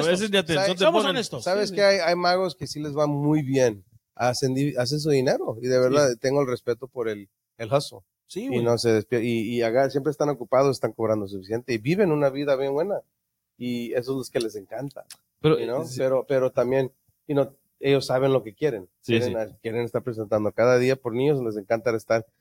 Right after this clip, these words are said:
Speaker 3: en ese environment, pues, ese,
Speaker 1: Claro.
Speaker 3: en, en ese
Speaker 1: O sea,
Speaker 3: en
Speaker 1: si,
Speaker 3: ese
Speaker 1: si, si te gusta eso,
Speaker 3: Sí, ya, ya,
Speaker 1: chingón, mis
Speaker 3: claro.
Speaker 1: respetos. Yo
Speaker 3: Ya,
Speaker 1: estoy
Speaker 3: ya.
Speaker 1: hablando de los güeyes
Speaker 3: Que si
Speaker 1: que
Speaker 3: quieren
Speaker 1: no
Speaker 3: ser
Speaker 1: les gusta,
Speaker 3: profesional.
Speaker 1: pero se meten a eso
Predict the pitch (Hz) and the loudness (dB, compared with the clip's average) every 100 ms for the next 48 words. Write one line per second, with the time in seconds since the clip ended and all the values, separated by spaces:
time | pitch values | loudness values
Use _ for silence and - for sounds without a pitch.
0 | _ - 117 120 135 127 107 69 107 107 | _ -4 0 0 2 0 0 -2 0 2
1 | 127 156 147 127 120 117 135 147 120 - | 2 0 -6 -12 -12 -2 2 2 0 -6
2 | - 113 107 113 113 120 107 92 92 _ | -8 -4 -2 -2 -4 -6 -8 -8 -12 _
3 | _ _ _ - 165 170 - 123 139 - | _ _ _ -6 -2 -2 -4 -8 -6 -6
4 | - - 226 - 202 175 190 175 170 247 | -8 -8 -8 -4 -4 0 2 2 0 -2
5 | - 247 240 160 165 131 160 226 202 208 | -2 -4 -2 -2 -2 2 2 4 2 0
6 | - 143 131 95 214 - 123 190 123 240 | -2 -2 -2 -2 -2 -2 -6 -4 -2 0
7 | 233 240 240 214 170 160 202 233 226 - | 0 0 2 2 0 -2 0 -2 -4 -12
8 | _ - 131 - 156 156 180 277 285 190 | _ -8 -8 -2 -2 2 2 2 0 -2
9 | 226 - 262 147 190 208 - _ _ - | -4 -2 0 2 2 0 -10 _ _ 0
10 | 175 170 151 - 147 180 208 240 208 220 | 2 2 0 -2 -2 -4 2 4 4 4
11 | 220 254 254 | 4 2 0